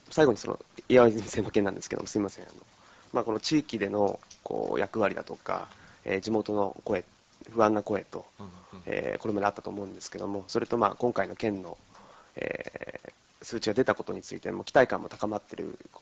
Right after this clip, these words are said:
Speaker 1: と思うんですけども、その声をどのように受け止められてらっしゃるかということと、あと、まあ、県の今後の対応について改めて最後お聞かせてもらっていいですか。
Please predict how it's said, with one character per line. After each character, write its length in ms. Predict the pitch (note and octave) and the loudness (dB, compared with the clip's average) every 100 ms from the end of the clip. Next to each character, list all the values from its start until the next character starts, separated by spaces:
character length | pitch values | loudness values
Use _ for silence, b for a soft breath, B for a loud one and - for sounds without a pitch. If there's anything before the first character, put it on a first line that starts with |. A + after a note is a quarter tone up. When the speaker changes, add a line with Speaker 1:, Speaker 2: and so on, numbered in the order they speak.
| - | -10
Speaker 1:
と 60 | G2+ | -6
思 160 | G#2 | -6
う 40 | G#2 | -6
ん 80 | |
で 80 | - | -10
す 80 | - | -16
け 80 | - | -12
ど 80 | F2+ | -4
も、 200 | G#2+ - b | -2 -4 b
そ 160 | - A#2+ | -8 -2
の 60 | A#2+ | 2
声 160 | B2+ | 2
を 40 | G#2+ | 4
ど 100 | A#2+ | 4
の 80 | |
よ 60 | G2+ | 2
う 20 | |
に 100 | F#2+ | -2
受 160 | - - | -6 -10
け 100 | G2 | -6
止 40 | |
め 80 | - | -6
ら 160 | - - | -6 -8
れ 60 | _ | _
て 80 | - | -16
ら 60 | |
っ 40 | - | -10
し 80 | G2 | -8
ゃ 40 | |
る 60 | F#2+ | -8
か 100 | - | -10
と 100 | - | -10
い 40 | |
う 20 | |
こ 100 | - | -8
と 80 | A2 | -2
と、 240 | - B2 B | 6 6 B
あ 100 | - | -2
と、 80 | C3+ | 2
ま 80 | G#2+ | 2
あ、 20 | |
県 180 | - B2 | 6 6
の 100 | G2+ - - | 4 -6 -16
今 140 | - G#2 | -10 -4
後 100 | G2+ | -4
の 80 | |
対 180 | G2+ G2 | -2 -4
応 100 | G2 | -2
に 80 | G2 | -4
つ 120 | - | -10
い 40 | F#2+ | -10
て 120 | F2 | -4
改 180 | F#2+ - - | -4 -4 -8
め 80 | - | -8
て 160 | E2+ - B B | -12 -14 B B
最 160 | - - | -14 -10
後 80 | - | -10
お 40 | |
聞 100 | - | -12
か 60 | - | -16
せ 80 | - | -12
て 40 | |
も 80 | - | -14
ら 20 | |
っ 20 | |
て 100 | - | -14
い 20 | |
い 20 | - | -18
で 60 | |
す 80 | |
か。 60 | - | -20